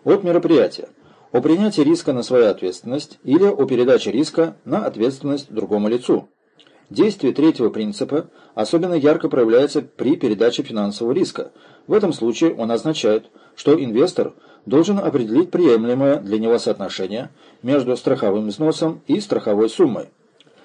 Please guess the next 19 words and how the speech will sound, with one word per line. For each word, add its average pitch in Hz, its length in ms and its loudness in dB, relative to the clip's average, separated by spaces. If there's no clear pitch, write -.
Страховой 185 460 2
взнос 110 500 -4
или 165 160 2
страховая 147 560 2
премия — 98 480 -6
это 196 220 2
плата 127 460 0
за 113 260 0
страховой 131 500 0
риск - 360 -6
страхователя 147 760 2
страховщику 156 840 -2
согласно 131 680 0
договору 117 480 2
страхования 131 640 0
или 160 240 2
в 185 100 -6
силу 120 280 2
закона. 143 440 0